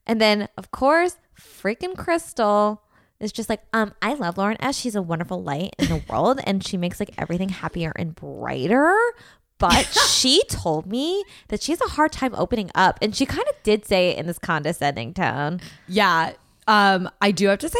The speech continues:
Speaker 2: a note about Crystal in the rest of this episode, and especially when she was saying that. She dressed like some sort of nineties queen for the rest of this episode. She had, like, crimped
Speaker 1: Mm-hmm.
Speaker 2: hair at the rose ceremony with, like, a high half ponytail.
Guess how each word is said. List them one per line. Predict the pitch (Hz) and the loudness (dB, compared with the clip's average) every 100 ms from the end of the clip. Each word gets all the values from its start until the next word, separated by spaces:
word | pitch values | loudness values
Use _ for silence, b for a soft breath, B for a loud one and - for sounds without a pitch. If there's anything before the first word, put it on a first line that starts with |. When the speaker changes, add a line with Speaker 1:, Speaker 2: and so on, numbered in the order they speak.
| 494 | 2
Speaker 2:
a | |
note | 233 185 | 2 2
about | 180 175 | 0 0
Crystal | - 170 - 165 160 | -2 -2 0 0 0
in | - 165 | -2 -4
the | 160 | -2
rest | 147 156 175 | -2 -2 -4
of | 147 | -8
this | - | -8
episode, | 156 147 170 147 | -8 -6 -4 -4
and | 147 | -6
especially | 143 - 131 139 160 | -10 -10 -10 -8 -10
when | 143 | -8
she | 143 | -8
was | 147 | -10
saying | - 127 107 | -8 -10 -6
that. | 127 120 - | -6 -6 -8
She | - 196 | -8 -6
dressed | - 170 156 190 - - | -4 0 2 0 -2 -2
like | 320 - | -2 -2
some | - 185 | -4 -2
sort | 160 185 165 | 0 -2 -2
of | 156 | -4
nineties | 160 139 139 151 135 143 - | -4 -4 -6 -6 -8 -8 -12
queen | - - 139 104 98 123 | -18 -12 -10 -10 -10 -10
for | - | -10
the | - 104 | -8 -6
rest | 76 - | -8 -10
of | - | -10
this | - - | -10 -8
episode. | 123 - - 98 117 131 B B B - | -8 -8 -6 -4 -4 -6 B B B -2
She | - 247 | 2 2
had, | 220 214 196 | 4 2 0
like, | 180 | -2
crimped | - - 208 240 | -4 -2 0 -2
Speaker 1:
Mm-hmm. | - 240 | -4 -2
Speaker 2:
hair | 226 208 202 196 202 - | 2 2 4 2 0 -2
at | 175 - | -2 0
the | 202 | 0
rose | 180 170 | 2 2
ceremony | - 175 170 170 170 | 0 0 0 0 -2
with, | 165 180 | -4 -6
like, | 170 | -8
a | |
high | 151 - 170 175 | -8 -4 -2 -2
half | 180 185 185 | 0 -2 0
ponytail. | 170 139 139 160 139 151 | -2 0 -2 0 0 0